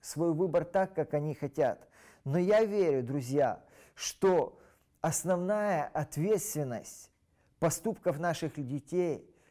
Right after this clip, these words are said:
лежит на нас, на их родителей. И родители несут ответственность за поступки своих детей.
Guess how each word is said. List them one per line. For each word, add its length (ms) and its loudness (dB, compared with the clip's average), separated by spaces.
лежит 480 -4
на 120 -6
нас, 440 -10
на 180 -4
их 220 -6
родителей. 680 -6
И 120 2
родители 800 -2
несут 600 -4
ответственность 1080 -8
за 200 0
поступки 800 -4
своих 460 -6
детей. 560 -8